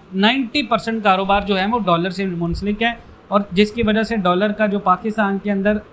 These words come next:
आउटफ्लो था वो बहुत ज़्यादा था। उसको कम करने के लिए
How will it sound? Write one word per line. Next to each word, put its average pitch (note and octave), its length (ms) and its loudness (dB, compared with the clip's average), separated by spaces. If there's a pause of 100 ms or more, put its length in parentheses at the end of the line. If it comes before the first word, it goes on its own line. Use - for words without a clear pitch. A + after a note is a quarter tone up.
(240)
आउटफ्लो A3+ 420 0
था A3+ 120 2
वो G#3+ 160 -2
बहुत F3+ 280 -2
ज़्यादा F3 260 0
था। A3 120 -4
उसको G#3 260 -4
कम A3+ 260 -2
करने G3+ 300 -2
के G3 100 -4
लिए G#3 260 -2